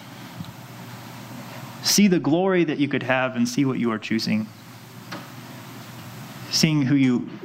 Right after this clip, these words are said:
see who you actually are, and then who you are living as. That's, that's a powerful and convicting message, yes.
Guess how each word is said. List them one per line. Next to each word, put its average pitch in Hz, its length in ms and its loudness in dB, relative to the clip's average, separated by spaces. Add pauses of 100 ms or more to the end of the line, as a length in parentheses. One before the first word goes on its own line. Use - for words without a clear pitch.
(140)
see 190 200 8
who 196 120 8
you 156 160 6
actually 156 540 2
are, 135 500 0 (500)
and 143 160 4
then 135 380 4 (200)
who 156 120 4
you 143 200 6
are 131 80 4
living 123 360 4
as. 101 460 0 (4000)
That's, - 420 -2 (200)
that's 156 120 2
a 147 260 0 (200)
powerful 156 560 2
and 117 120 4
convicting 120 420 4
message, 107 340 2
yes. 98 320 -2